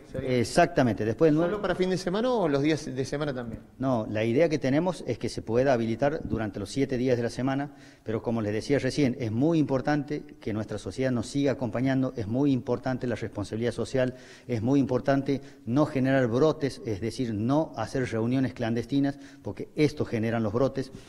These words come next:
Speaker 2: Y algo que venimos tratando de poner en marcha desde hace mucho tiempo es la circulación interdepartamental. Sabemos que hay muchos cordobeses que tienen propiedades en otros departamentos y necesitan ir a ver sus de-,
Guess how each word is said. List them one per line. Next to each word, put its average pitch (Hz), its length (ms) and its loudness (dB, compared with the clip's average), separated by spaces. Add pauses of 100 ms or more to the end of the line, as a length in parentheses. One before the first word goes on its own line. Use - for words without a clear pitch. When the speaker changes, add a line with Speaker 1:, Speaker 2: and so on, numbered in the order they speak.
(240)
Speaker 2:
Y 127 320 2
algo 143 280 4
que 127 100 2
venimos 131 540 4
tratando 127 640 0
de 113 100 0
poner 127 260 -2
en 127 100 -2
marcha 135 200 -4
desde 123 120 -4
hace 113 120 -6
mucho 127 220 -4
tiempo 135 260 -4
es 113 60 -6
la 107 80 -6
circulación 117 720 -2
interdepartamental. 113 1040 -2 (360)
Sabemos 139 420 4
que 131 100 0
hay 117 60 2
muchos 151 340 2
cordobeses 131 500 0
que 117 120 -4
tienen 160 320 0
propiedades 120 640 0
en 113 80 -2
otros 117 240 -4
departamentos 110 680 -6
y 107 60 -4
necesitan 113 680 -4
ir 113 140 0
a 110 40 2
ver 113 120 2
sus 113 200 -6
de-, 117 180 -2